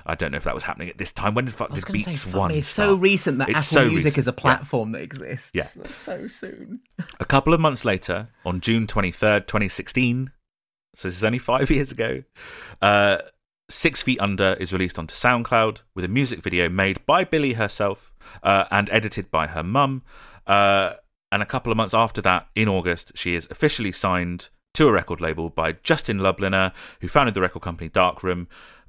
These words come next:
Speaker 1: The signing is with Darkroom and Interscope Records, and Interscope Records is a smaller subsidiary of the absolute fucking giant that is Universal Music Group, or U M G.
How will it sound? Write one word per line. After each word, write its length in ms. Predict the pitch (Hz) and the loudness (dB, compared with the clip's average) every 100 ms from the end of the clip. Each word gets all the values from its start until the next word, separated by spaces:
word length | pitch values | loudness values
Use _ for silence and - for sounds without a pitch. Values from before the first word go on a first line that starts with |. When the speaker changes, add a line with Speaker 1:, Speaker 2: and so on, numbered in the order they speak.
| _ | _
Speaker 1:
The 160 | 87 87 | -10 -2
signing 580 | - 147 127 117 110 107 _ _ - | 2 2 4 2 -2 -8 _ _ -14
is 120 | 80 | -10
with 200 | 95 123 | -2 0
Darkroom 420 | - 113 98 101 87 | 4 2 2 0 0
and 140 | - | -2
Interscope 540 | 147 160 120 - 92 90 | -2 -2 -2 -2 -2 -2
Records, 500 | 87 85 82 82 - - | -2 -2 -4 -6 -12 -10
and 120 | 87 | -4
Interscope 400 | 135 123 - 82 | -2 -2 -2 -2
Records 260 | 85 82 | -2 -4
is 120 | 85 80 | -6 -6
a 120 | 80 | -6
smaller 380 | - 139 135 104 | -4 -2 0 0
subsidiary 640 | 98 - 90 92 82 82 | -2 -4 -6 -2 -4 -2
of 240 | 90 85 - | -4 -4 -4
the 180 | 95 _ 120 | -8 _ -4
absolute 520 | 123 - - 131 127 | -4 -4 -2 0 -2
fucking 840 | - 131 113 - 113 107 101 95 | -6 -2 -2 -2 -4 -4 -8 -12
giant 540 | - 120 101 95 87 85 | -2 4 4 4 0 -2
that 160 | 87 | -4
is 200 | 80 82 82 | -2 -6 -4
Universal 640 | 90 95 82 78 - 78 | -2 0 0 -2 -4 -10
Music 300 | 76 73 - | -10 -12 -12
Group, 280 | 71 - - _ _ _ _ _ | -12 -14 -18 _ _ _ _ _
or 320 | - 78 76 - | -6 -4 -4 -4
U 200 | 85 76 | -4 -4
M 140 | 73 | -6
G. 220 | - 78 | -12 -14